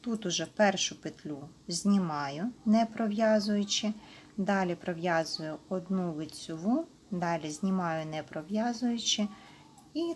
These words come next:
так далі до кінця рядочку. Таким чином пров'язано в мене двадцять рядочків. Закінчено рядочком по виворітнім петлям. І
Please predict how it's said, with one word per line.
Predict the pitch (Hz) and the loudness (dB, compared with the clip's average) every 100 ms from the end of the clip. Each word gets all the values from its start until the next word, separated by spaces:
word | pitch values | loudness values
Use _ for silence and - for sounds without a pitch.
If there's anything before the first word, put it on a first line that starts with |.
| - | 2
так | 220 220 196 | 2 2 0
далі | 190 208 202 - | 0 0 0 -4
до | 196 | -4
кінця | 202 170 - 175 | -4 -6 -6 -6
рядочку. | 170 156 151 147 - _ _ | -6 -6 -6 -6 -10 _ _
Таким | - 214 277 277 | -12 -4 0 2
чином | - 196 180 220 | 4 4 4 2
пров'язано | 247 208 202 247 247 208 202 185 | 2 -2 0 0 2 2 2 0
в | |
мене | 190 190 180 170 - | -2 -2 -2 -4 -4
двадцять | 202 214 208 - | -2 -2 -4 -6
рядочків. | - 165 143 135 131 - 196 208 - - - - - - - | -6 -6 -6 -6 -6 -6 -8 -10 -18 -20 -20 -20 -20 -20 -12
Закінчено | 170 180 175 - 180 170 - - 151 156 | -8 -6 -6 -8 -8 -6 -8 -8 -10 -8
рядочком | 156 156 147 - - 156 - | -8 -6 -8 -8 -8 -10 -8
по | 165 151 143 | -8 -6 -8
виворітнім | 151 151 147 143 143 - 165 196 196 | -8 -8 -8 -8 -8 -10 -10 -10 -8
петлям. | 262 285 277 262 262 - - - - - - - - - | -6 -6 0 0 0 -8 -20 -20 -20 -20 -20 -20 -16 -4
І | 240 285 | 0 0